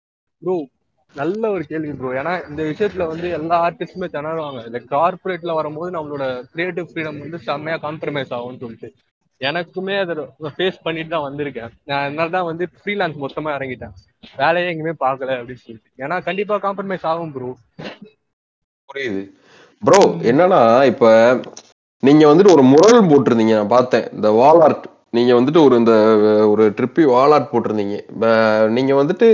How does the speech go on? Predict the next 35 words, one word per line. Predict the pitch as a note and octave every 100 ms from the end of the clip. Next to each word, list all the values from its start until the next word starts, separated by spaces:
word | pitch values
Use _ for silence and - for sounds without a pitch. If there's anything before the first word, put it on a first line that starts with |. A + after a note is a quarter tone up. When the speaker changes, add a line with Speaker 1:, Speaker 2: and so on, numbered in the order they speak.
| G3+
Speaker 2:
are | B2 C3
you | C3+ A#2+ - - -
trying | C3+ E3+
to | F3
take | C3+ C#3 C#3+
a | C3
new | D3
direction | A#2 A#2+ B2 A#2+ G#2+
also? | A2 A2+ A2+ F#2+ - - -
நீங்க | - A2+ A2+
ஒரு | G#2+
புது | C#3 D3+
டைரக்ஷன், | C#3+ C3 C3 B2+
இதையும் | A#2 C3 C#3+
நான் | B2+
ட்ரை | A#2+
பண்ணி | A#2 A#2
பார்க்கலாம்னு | A2+ A2+ A#2 A#2
சொல்லிட்டு | A#2 G#2+
இறங்குறீங்களா, | A2 A2+ A2+ D3+
இல்ல | F#3 C#3+ - - - - -
does | C3 D3
it | -
come | G3 C#3+
naturally? | D#3+ - D#3 B2 A2
நீங்க | A2+ B2+ B2
வந்துட்டு | C3 D#3+
இப்ப | D#3+ C#3
இந்த | B2 A2+ G#2+
கான்செப்ட் | A#2+ C#3+ D#3 D#3 C3+
ஆர்ட் | B2
வந்துட்டு | B2+ B2+ D3 C#3
நீங்க | A#2+
for | A2+ A#2
example | A2+ C#3+ C#3